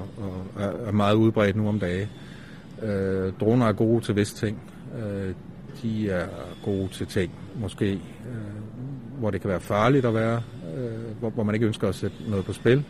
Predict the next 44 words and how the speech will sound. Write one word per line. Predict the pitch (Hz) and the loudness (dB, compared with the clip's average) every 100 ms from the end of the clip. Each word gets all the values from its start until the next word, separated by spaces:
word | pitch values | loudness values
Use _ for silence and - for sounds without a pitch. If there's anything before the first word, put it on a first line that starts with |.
| - - | -8 -10
øh, | 120 104 101 98 - - - - - - 120 120 113 - | -8 -6 -6 -8 -10 -12 -12 -14 -14 -14 -10 -8 -6 0
ønsker | 113 - | 0 2
at | 98 | 4
have | 104 | 4
en | |
pilot | 98 107 107 | 2 2 2
i | |
flyet | 90 117 104 | 2 2 2
af | 95 | 2
den | 113 143 | 0 0
grund. | 104 113 - - - - - - - - - | -2 -4 -12 -16 -16 -16 -16 -16 -16 -8 0
Og | 123 | 4
de | 135 123 | 8 8
er | 110 | 8
meget | 107 123 | 8 6
gode | 113 117 117 | 6 4 4
til | - 113 117 | 2 2 2
opgaver, | 101 110 - 104 104 107 98 101 - | 0 -2 4 4 6 4 2 -2 -4
øh, | 110 98 95 95 95 92 95 95 - - - - - - - - - | -2 0 0 -2 -2 -4 -6 -12 -16 -18 -18 -16 -14 -14 -14 -14 2
overvågningsopgaver, | 117 117 110 110 107 101 104 104 - 98 98 98 95 | 6 6 6 4 4 2 -2 -2 0 0 2 0 -2
øh, | 95 175 117 98 92 90 | -4 -8 -6 -4 -4 -4
patruljering, | - 107 - 107 110 107 95 | -2 -2 2 4 6 4 4
den | 117 | 2
slags | 117 104 92 | 2 -2 -2
ting, | - 107 - - 170 | -2 -2 -2 -8 -6
hvor | 104 95 92 87 - | -2 0 0 -4 -4
de | |
kan | 104 | -2
ligge | 107 107 | 0 2
der | |
i | 101 | 2
mange, | 98 120 | 4 4
mange | 110 110 | 4 2
timer, | - 107 107 | 2 4 4
uden | 104 107 | 4 2
piloten | 107 101 98 92 | 4 2 2 0
bliver | 92 | -2
træt | - 85 82 95 | -4 -6 -6 -6
og | |
alt | 85 87 | -8 -8
det | 90 | -8
her. | 87 85 | -8 -8
Så, | - 139 | -10 -10
så, | 127 | -8